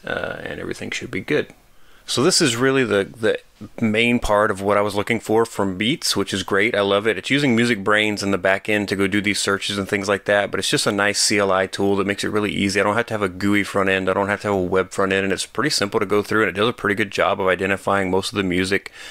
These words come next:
Again, it'll depend on what kind of tags you already have. If you have covers of songs, things like that,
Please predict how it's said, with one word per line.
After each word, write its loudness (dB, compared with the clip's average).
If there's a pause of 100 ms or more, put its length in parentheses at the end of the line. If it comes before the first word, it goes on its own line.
Again, 0
it'll 0
depend 0
on 2
what 0
kind 0
of 0
tags -2
you 0
already 2
have. 2 (420)
If -2
you 2
have 0
covers 0
of 2
songs, 2
things -2
like 0
that, 0